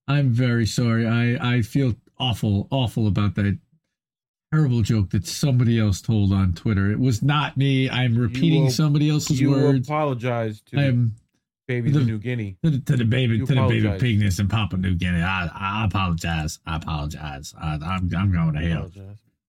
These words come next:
Speaker 1: Uh, okay, so, uh, I got, I got some stories about labor, but they're not really about labor. All right, so it's about financing labor. All right. So here's the deal. Like,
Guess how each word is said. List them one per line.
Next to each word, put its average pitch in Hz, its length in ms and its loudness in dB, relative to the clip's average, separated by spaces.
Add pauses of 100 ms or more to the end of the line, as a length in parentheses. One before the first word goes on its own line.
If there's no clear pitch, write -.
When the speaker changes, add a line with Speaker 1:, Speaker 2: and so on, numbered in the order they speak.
Speaker 1:
Uh, 127 260 0
okay, 147 300 0
so, 185 380 0
uh, 170 260 2
I 202 120 0
got, 233 220 -2 (160)
I 170 100 0
got 185 160 0
some 190 140 0
stories 170 440 0
about 151 480 0 (840)
labor, 170 340 2
but 165 140 2
they're 233 120 0
not 254 340 0
really 226 380 2
about 185 360 2
labor. 156 440 0
All 147 120 2
right, 95 240 -2
so 185 520 -2 (580)
it's 175 140 -2
about 254 280 0
financing 151 680 0
labor. 92 380 0
All 165 80 0
right. 120 220 -2 (1300)
So 185 80 0
here's 208 280 2
the 202 80 2
deal. 202 300 0
Like, 156 300 0